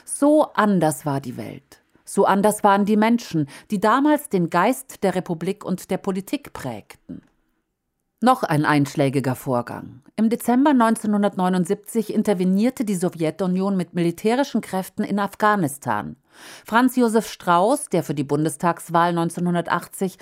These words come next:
als Kanzlerkandidat ausersehene Unionspolitiker, forderte das Ende der Entspannungspolitik und des Dialoges mit dem Osten. Der F-D-P-Vorsitzende und Koalitionspartner Genscher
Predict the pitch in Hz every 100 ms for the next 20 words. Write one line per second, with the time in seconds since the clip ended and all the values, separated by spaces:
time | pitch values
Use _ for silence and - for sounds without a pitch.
0 | - - 196 - - 285 330 - 180 -
1 | 190 175 175 175 - 180 190 202 180 185
2 | 180 180 180 214 240 - 170 160 - 165
3 | 190 202 - - - - 208 240 311 311
4 | 285 165 151 - - 208 240 214 208 170
5 | - - 170 185 - - 196 196 220 214
6 | - - - 196 190 185 - 180 151 170
7 | 190 208 190 185 190 - 151 - - 98
8 | - _ _ - - - 233 233 233 214
9 | 262 285 - 240 220 220 - 208 202 190
10 | - 180 170 - 226 269 - 180 160 151
11 | 143 247 330 - 170